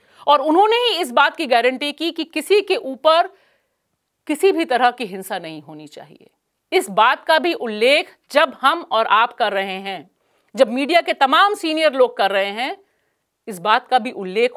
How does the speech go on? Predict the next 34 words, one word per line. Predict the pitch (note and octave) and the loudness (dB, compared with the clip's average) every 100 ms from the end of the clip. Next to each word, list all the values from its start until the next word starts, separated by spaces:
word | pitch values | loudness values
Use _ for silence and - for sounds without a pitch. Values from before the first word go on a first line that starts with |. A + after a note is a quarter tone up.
| - | -6
होना | A3 C4 | -2 0
चाहिए | C4 G#3+ A#3 C#4+ F#4 _ _ _ _ _ _ - | 0 -4 -4 -6 -8 _ _ _ _ _ _ -16
कि | A#3 | -6
एक | C#4 F4 G#4 - _ _ _ | -2 0 -2 -6 _ _ _
रूप | F#3 C#4 G4+ | -4 -2 -2
जो | G3+ | -4
बहुत | A3 F3+ C4 B3+ | -8 -4 -4 -4
ही | D4+ F4 F4 _ _ - | -4 -8 -10 _ _ -10
खराब | G3 G3+ C4+ G#3+ | -2 2 2 0
हो | A3 | -6
सकता | F#3+ G3 - D#3 | -8 -10 -8 -10
था, | - C3+ - _ _ _ _ _ _ _ - | -10 -14 -14 _ _ _ _ _ _ _ -10
जिसकी | A#3 D#4 | -6 -8
पूरी | B3+ D#4+ F4+ | -4 0 0
गुंजाइश | G3 G3 F#3+ B3 G4 G4 E4 | 0 -2 0 0 0 -2 -4
थी | |
वहां | C#4 B3+ B3+ | -2 0 0
पे, | C4+ | -2
जिस | A#3 A#3+ | -6 -4
तरह | B3 C4 | -2 -2
का | B3+ B3 | -2 -2
टेम्परामेंट | G3+ G3 A#3 A3 A3+ A3+ | -4 -2 -2 -2 -4 -4
है, | A#3 | -6
जिस | G3+ G#3 | -6 -6
तरह | A3 G#3+ | -4 -2
का | G#3+ | -4
गुस्सा | F3+ F#3+ - B3 | -6 -8 0 2
है, | A#3+ B3 B3+ _ _ - | 4 2 -2 _ _ -2
हताशा | A#3 A#3+ C4 D#4+ C#4 | 2 2 2 2 2
है, | C#4 C4 | 2 2
निराशा | A3+ G#3+ B3+ D#4+ | 0 0 2 2
है | D4+ C#4+ | 2 2
लोगों | C#4 C4+ C#4+ | 2 2 0
में, | D#4 A4+ | 0 -2